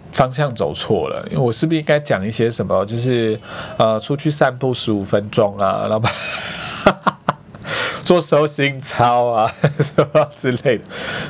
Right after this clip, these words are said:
但我觉得其实职业倦怠最终，最终啊，你还是要去挖那个原因，跟，啊，有一些原因是永远无解的，因为你不是老板，对，然后这些事你可不可以接受？像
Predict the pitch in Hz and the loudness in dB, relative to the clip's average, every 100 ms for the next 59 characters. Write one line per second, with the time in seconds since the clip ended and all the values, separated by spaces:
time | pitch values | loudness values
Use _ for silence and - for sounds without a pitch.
0 | - 170 151 117 113 113 120 120 120 117 | 2 2 2 0 2 2 2 0 -2 0
1 | 113 113 117 117 120 120 - 139 113 117 | 2 2 2 2 2 0 2 0 2 0
2 | 117 - 123 - 113 123 123 113 107 117 | 0 -2 0 0 -2 -2 0 0 2 0
3 | 113 120 110 104 110 107 101 101 - 107 | 0 2 2 2 0 -2 -2 -2 -2 -4
4 | 107 120 131 135 135 - - - - - | -4 2 2 2 -6 -14 -8 -8 -8 -14
5 | - - - 120 120 120 143 165 156 113 | -14 -2 0 2 2 0 2 2 2 0
6 | 120 123 143 120 101 110 98 90 98 95 | -2 -2 0 2 2 2 0 0 -4 0
7 | 110 87 85 101 127 131 131 113 113 117 | 0 2 0 -2 0 2 2 0 -4 -4
8 | 104 - 110 90 90 82 64 - - - | -2 0 2 2 2 -2 -2 -10 -14 -12
9 | - 120 107 107 113 131 123 120 - 110 | 0 2 4 2 2 0 0 0 -2 -4
10 | 101 107 95 95 104 98 120 113 - | -2 0 0 2 0 2 2 4 2